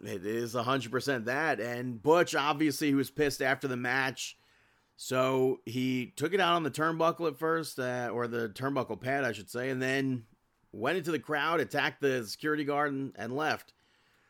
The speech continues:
Backstage, Aaliyah was with Ricochet complimenting him about defeating everybody and retaining the title for the Intercontinental Championship. Jinder Mahal and Shanky cut him off, and Jinder kinda seemed like he was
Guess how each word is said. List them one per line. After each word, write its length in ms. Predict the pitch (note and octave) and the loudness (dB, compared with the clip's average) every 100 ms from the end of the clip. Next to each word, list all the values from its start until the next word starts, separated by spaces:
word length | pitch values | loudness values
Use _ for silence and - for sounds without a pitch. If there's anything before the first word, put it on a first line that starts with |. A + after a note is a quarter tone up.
| _ _ | _ _
Backstage, 720 | C3 D#3 E3+ - E3+ F#3 D#3+ - | 2 4 4 4 6 6 4 0
Aaliyah 500 | C#3+ C#3+ D#3+ E3+ D#3 | 0 6 8 8 6
was 180 | D3 A2 _ - | 2 -2 _ -2
with 340 | C3 A#2 - - | 0 0 -8 2
Ricochet 600 | C3+ D#3 E3 - D#3+ C#3+ | 4 6 4 4 4 4
complimenting 680 | C#3 C#3+ C#3+ D3 C#3+ C#3 | 2 0 0 -2 -2 -2
him 240 | B2 C#3+ D3 | 0 0 2
about 420 | C3 C3 B2+ B2+ _ _ _ _ _ _ _ - G2+ | 2 4 2 0 _ _ _ _ _ _ _ -16 -8
defeating 640 | B2 - F3 F3 C#3 C#3 | -6 0 2 4 4 2
everybody 800 | B2 B2 C3 A#2+ G#2+ A#2+ B2 C#3+ _ _ _ | 0 0 0 2 2 0 -4 -8 _ _ _
and 160 | A#2 B2 | -6 -4
retaining 360 | B2 C#3+ D3 D#3 | -2 0 2 0
the 60 | |
title 440 | A#2 B2+ D3+ D3+ B2+ | 2 2 4 4 2
for 160 | C3 | -2
the 100 | B2 | -2
Intercontinental 640 | B2 A#2 A#2+ A2 A#2+ A2 | -4 -2 -2 -2 -4 -6
Championship. 800 | G2+ A#2 A2 A2+ A2+ - B2+ - _ _ _ _ _ _ _ _ - | -8 -4 -4 -6 -8 -4 -4 -4 _ _ _ _ _ _ _ _ -4
Jinder 200 | D3+ G3+ | 2 4
Mahal 460 | F#3+ D#3 E3+ F3+ E3+ | 6 6 6 6 4
and 160 | C#3+ | 0
Shanky 500 | C3 - D#3+ E3 E3 | -2 0 0 0 -2
cut 200 | D3 D#3 | 2 2
him 120 | D#3+ D#3 | 2 0
off, 360 | D3+ D#3 - | 0 0 -2
and 180 | B2+ C3 | -4 -2
Jinder 380 | A2 D#3+ F#3 D3+ | 0 0 0 0
kinda 240 | F3 E3 | 0 0
seemed 240 | C3+ D#3+ D#3 | 0 -2 0
like 220 | D3 - | 0 0
he 120 | C#3+ | -2
was 380 | C#3+ C#3 A2 | 0 -2 -4